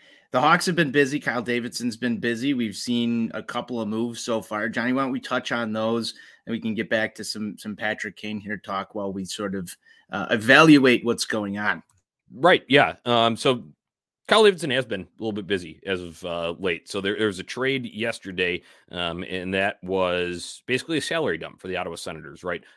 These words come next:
Speaker 2: Uh, Nikita Zaitsev, uh, that's a big money contract that, um, they're in a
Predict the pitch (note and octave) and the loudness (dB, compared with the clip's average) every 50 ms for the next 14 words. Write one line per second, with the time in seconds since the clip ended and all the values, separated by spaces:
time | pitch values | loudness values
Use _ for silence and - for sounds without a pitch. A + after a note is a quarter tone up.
0 | _ - E2 E2+ E2+ F2 - - A#2 A#2 G#2+ G2 F2 F#2+ F#2+ F#2 F2+ - - - | _ -12 -10 -8 -8 -8 -8 -8 -6 -6 -6 -6 -4 -2 -4 -4 -4 -6 -6 -4
1 | F#2+ F2+ F#2 F2 E2 D#2 E2+ E2+ F2+ F2+ - - F2 E2+ E2 D#2+ D#2+ F#2 F#2 F2 | -2 -2 -2 -2 -4 -6 -6 -6 -6 -6 -8 -8 -12 -12 -12 -8 -4 -4 -4 -4
2 | F2 E2+ E2 C#2+ F2 F#2 F2+ F#2 F#2 F2+ F2+ - _ - A2+ G2+ G2 F#2+ - - | -6 -10 -14 -12 -10 -8 -6 -6 -6 -8 -10 -12 _ -10 -8 -8 -8 -8 -6 -4
3 | A2 G#2+ G#2+ - - F2 F#2 F2 E2+ E2+ E2 - - F2 E2+ E2 E2+ E2+ E2 E2 | -4 -4 -4 -6 -8 -4 -2 -2 0 -2 -4 -6 -8 -8 -6 -6 -6 -6 -6 -8
4 | E2 E2+ E2+ D#2+ - _ _ _ - G2+ C#3 D#3 D#3 D3 C3+ A#2+ A2+ G#2+ G2 | -8 -10 -12 -14 -18 _ _ _ -6 0 2 2 4 4 4 4 4 4 0